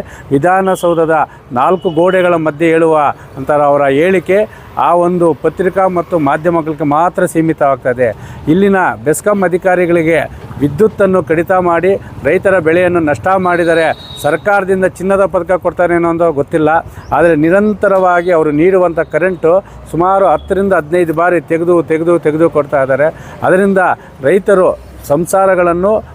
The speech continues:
ಮನೆಗಳಲ್ಲಿ ಮಾಡೋದನ್ನು ಬಿಟ್ಟು ಇವತ್ತು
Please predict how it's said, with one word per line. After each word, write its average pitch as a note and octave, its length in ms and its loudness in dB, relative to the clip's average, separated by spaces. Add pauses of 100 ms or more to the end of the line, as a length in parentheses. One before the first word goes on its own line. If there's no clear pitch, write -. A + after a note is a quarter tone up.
(180)
ಮನೆಗಳಲ್ಲಿ F#3 520 2
ಮಾಡೋದನ್ನು D#3+ 520 0
ಬಿಟ್ಟು F#3+ 400 -2 (380)
ಇವತ್ತು D#3+ 400 0